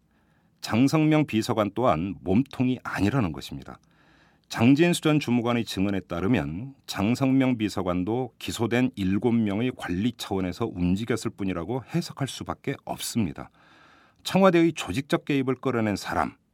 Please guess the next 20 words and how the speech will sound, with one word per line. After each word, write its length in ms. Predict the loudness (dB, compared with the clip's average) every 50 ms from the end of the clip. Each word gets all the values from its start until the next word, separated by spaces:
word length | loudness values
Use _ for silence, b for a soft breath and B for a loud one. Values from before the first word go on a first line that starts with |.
| _ _ _ _ _ _
장성명 640 | -8 -4 -2 0 0 0 2 2 2 4 4 2 0
비서관이 640 | 0 -4 -4 -4 -4 -4 -2 -2 0 0 0 -2 -2 -6 _ _
장진수 480 | -8 -4 -2 -2 0 2 2 0 0 0
전 180 | 0 -2 -2
주무관을 460 | -2 -2 -2 -2 -2 0 -2 -2 -2 -4
관리하지 560 | -6 -6 -4 -4 -2 -2 -2 -4 -4 -6 -8
않을 260 | -8 -4 -2 -2 -2
수 200 | -2 -4 -6 -6
없게 240 | -6 -6 _ -4 -2
만든 380 | -2 -2 -2 -4 -4 -4 -6 -6
장본인은 640 | -6 -8 -8 -8 -8 -8 -6 -6 -4 -4 -4 -6 -6
따로 260 | -6 -2 0 2 2
있다는 340 | 2 0 -2 -4 -2 -2 -4
이야기가 340 | -6 -8 -12 -14 -16 -16
됩니다. 340 | -16 -18 -20 -18 -18 -18 -18 -18 b b b b b b b b b b b b
그 200 | 0 2 4 4
사람은 320 | 4 4 2 2 2 0
바로 300 | 0 0 2 0 0 -2 _ _
이명박 600 | -8 -4 -2 0 0 0 0 0 0 -2 -4 -4
대통령입니다. 760 | -4 -10 -10 -10 -10 -10 -10 -10 -12 -14 -16 -18 -18 -20 -20